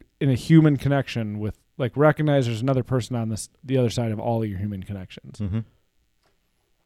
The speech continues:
Speaker 1: I, li-, I, yeah, that was, that was, 'cause I saw it and I sent a, <clears throat> a picture of it to my wife and I was like, "Well, this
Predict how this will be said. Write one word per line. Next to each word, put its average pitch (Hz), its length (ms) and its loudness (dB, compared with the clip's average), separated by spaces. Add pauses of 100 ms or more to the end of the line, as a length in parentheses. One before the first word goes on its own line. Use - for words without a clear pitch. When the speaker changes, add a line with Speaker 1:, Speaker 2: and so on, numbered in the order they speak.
(200)
Speaker 1:
I, 151 100 0
li-, 160 140 2
I, 160 120 4 (160)
yeah, 135 260 -2 (120)
that 160 120 8
was, 131 360 6 (500)
that 175 140 10
was, 190 220 10
'cause 170 180 2
I 175 100 10
saw 185 480 8
it 147 100 0 (120)
and 156 120 -2
I 139 80 2
sent 180 260 4
a, 143 180 4 (200)
<clears throat> - 200 -20
a 214 500 0
picture 160 360 4
of 131 120 4
it 120 120 -4 (240)
to 135 100 -4
my 139 100 6
wife 131 300 2
and 120 100 -4
I - 40 0
was 107 100 -6
like, 110 120 -10
"Well, 139 160 4
this 226 320 8